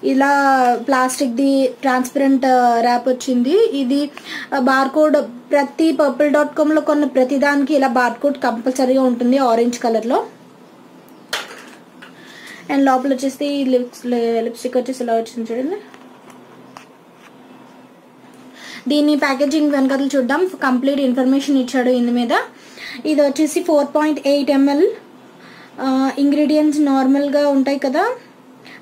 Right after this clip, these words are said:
propylene, so and so, paraben, paraben ఉంది ఇందులో, pearls and approved color. Uh, ఇది వచ్చేసి manufacture date five eighteen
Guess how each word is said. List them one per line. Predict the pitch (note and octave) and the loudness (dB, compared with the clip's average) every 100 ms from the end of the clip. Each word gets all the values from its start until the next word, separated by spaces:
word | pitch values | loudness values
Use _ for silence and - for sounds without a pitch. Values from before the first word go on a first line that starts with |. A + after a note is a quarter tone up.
| - | -2
propylene, | C4+ B3+ C#4 C4+ C4+ C4+ C4+ | -2 0 0 2 2 4 2
so | C4+ C#4+ | 2 0
and | C4+ C4+ | 2 0
so, | C4+ | 0
paraben, | C4 C4 B3+ B3 C4+ C4+ | -2 -2 -2 0 0 0
paraben | C4+ - C4 B3+ B3+ | -2 -4 -4 -2 0
ఉంది | C4+ C4 B3+ | 2 2 0
ఇందులో, | B3 | 0
pearls | C4 C#4 B3+ B3+ B3+ | -2 -2 0 0 0
and | C4 | -2
approved | B3 B3+ A#3+ B3 | -2 -2 -2 -2
color. | B3 B3+ A#3+ B3+ G4 - - - - - - - | -4 -4 -2 0 0 -4 -18 -20 -20 -20 -12 -4
Uh, | C4 C4 C4 | -2 -2 -2
ఇది | C#4+ C4+ | -2 0
వచ్చేసి | B3+ C#4+ C#4 D#4 D4+ | 0 -2 -2 -2 0
manufacture | C4+ B3+ C4+ B3+ C#4 C#4 | 0 0 0 -2 -2 0
date | C#4 D#4 | 0 -2
five | - - D4+ B3+ D4+ C#4+ - | -6 -4 0 2 0 -2 -2
eighteen | B3+ B3 C4+ B3+ A3+ | 0 2 2 2 0